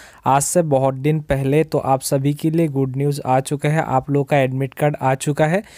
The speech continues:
तो मैं आप लोगों को एडमिट कार्ड डाउनलोड करने का तरीका भी बताने वाला हूँ, उसी के साथ आपका एग्जामिनेशन कब होने वाला है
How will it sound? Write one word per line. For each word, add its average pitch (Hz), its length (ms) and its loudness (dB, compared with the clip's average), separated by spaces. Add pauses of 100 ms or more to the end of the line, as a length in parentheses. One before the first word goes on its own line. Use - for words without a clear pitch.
(260)
तो 175 100 4
मैं 196 100 2
आप 190 160 2
लोगों 185 140 2
को 190 120 2
एडमिट 147 340 2
कार्ड 165 220 0
डाउनलोड 127 360 0
करने 151 300 0
का 156 180 2
तरीका 139 400 0
भी 147 160 0
बताने 143 420 0
वाला 151 280 2
हूँ, 165 120 -2
उसी 151 200 -4
के 143 120 -4
साथ 151 200 0
आपका 143 280 0
एग्जामिनेशन 135 600 0 (120)
कब 131 160 0
होने 147 240 2
वाला 147 220 4
है 196 140 0